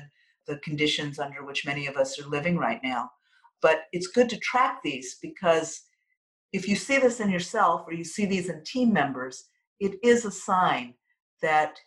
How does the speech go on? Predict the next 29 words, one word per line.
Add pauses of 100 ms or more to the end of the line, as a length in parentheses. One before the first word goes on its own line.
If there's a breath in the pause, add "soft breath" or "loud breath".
(120)
either
more
self-care
is
needed, (840)
and
maybe
you
can
trade
off
with
a
spouse
or
a
partner (400 soft breath)
or
someone
else
in
your
household (340 soft breath)
to
watch
kids
or
watch
grandkids,